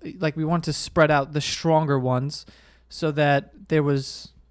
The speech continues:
it wasn't just, like, all the strong ones and then it starts to fall off.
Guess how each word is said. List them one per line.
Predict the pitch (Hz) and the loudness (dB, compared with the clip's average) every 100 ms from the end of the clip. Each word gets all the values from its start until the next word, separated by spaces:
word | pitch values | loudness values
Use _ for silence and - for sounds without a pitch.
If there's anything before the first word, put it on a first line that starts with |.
| _ _ - | _ _ -2
it | 175 | 2
wasn't | 170 170 156 | 4 4 2
just, | 156 | 0
like, | 147 139 | 0 0
all | 165 | -2
the | 165 | 0
strong | - 165 151 | 2 2 4
ones | 151 147 | 0 2
and | 147 | 0
then | 147 | 0
it | |
starts | 143 147 - | 2 0 0
to | 135 | -4
fall | - 135 131 | 0 2 2
off. | 123 117 | 0 -2